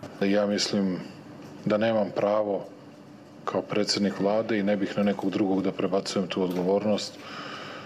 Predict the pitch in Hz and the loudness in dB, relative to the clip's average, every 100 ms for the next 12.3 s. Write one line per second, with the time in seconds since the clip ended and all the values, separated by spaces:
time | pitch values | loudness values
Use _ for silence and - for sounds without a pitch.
0 | - - - - 113 120 107 120 123 127 | -16 -18 -16 -2 2 2 2 2 4 4
1 | 117 113 123 123 143 135 123 107 - - | 2 2 2 4 4 4 2 0 -8 -14
2 | - - - - - 117 117 110 110 110 | -20 -20 -20 -18 -2 4 4 4 4 4
3 | 117 117 101 104 95 104 101 101 98 98 | 6 4 4 2 2 2 4 2 2 0
4 | 92 - 95 90 92 90 - 87 87 85 | -2 0 0 0 -2 -2 -2 -2 -2 -4
5 | 87 - 87 - - - - - - - | -4 -4 -4 -4 -8 -10 -14 -18 -18 -18
6 | - - - - - 101 110 110 - 110 | -18 -18 -14 -4 0 4 4 4 2 2
7 | 110 107 95 - - - - - - - | 4 2 0 -4 -12 -18 -20 -20 -20 -18
8 | - - - - 104 98 - 98 90 107 | -18 -18 -18 -4 0 2 2 2 2 4
9 | 101 101 98 98 92 - 101 - 104 95 | 4 4 4 2 2 0 -2 0 0 2
10 | 90 - - - - - - - - - | 0 -6 -14 -16 -18 -16 -16 -16 -18 -18
11 | - - - - 101 101 98 101 90 113 | -20 -18 -10 0 2 2 2 2 2 2
12 | 107 90 80 | 2 0 -6